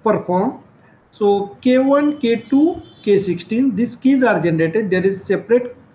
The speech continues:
key generation algorithm. Now you have to s-, after, at the end, swapping of right side and left side to each other. And then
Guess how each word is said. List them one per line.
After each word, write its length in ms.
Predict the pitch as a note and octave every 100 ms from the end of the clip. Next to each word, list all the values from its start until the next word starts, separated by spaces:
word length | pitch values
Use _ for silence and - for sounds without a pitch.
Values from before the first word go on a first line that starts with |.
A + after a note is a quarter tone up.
| _
key 220 | G#3 A3+
generation 500 | E3+ E3 D#3+ D#3+ G3+
algorithm. 440 | D#3 C#3 C#3+ C#3 C3+ - - - -
Now 280 | A3+ C#4 D#4+
you 200 | C4+ C4
have 140 | C#4
to 60 | D4+
s-, 300 | - - - -
after, 280 | G3 F#3+ - A#3
at 220 | A#3 A3+
the 80 | C4
end, 240 | D#4 D#4
swapping 520 | - G3+ - A#3+ D4+ - - _ _ _
of 200 | F#3+ F#3+ - _
right 300 | F#3+ F3+ F#3
side 320 | - F#3+ F#3 - -
and 180 | F#3 F3+
left 200 | F3 F3
side 320 | G3+ G#3 -
to 40 | F#3
each 180 | D#3+
other. 260 | D#3 E3 B3 - - _
And 220 | F#3 F3+ F3+
then 260 | A3 C4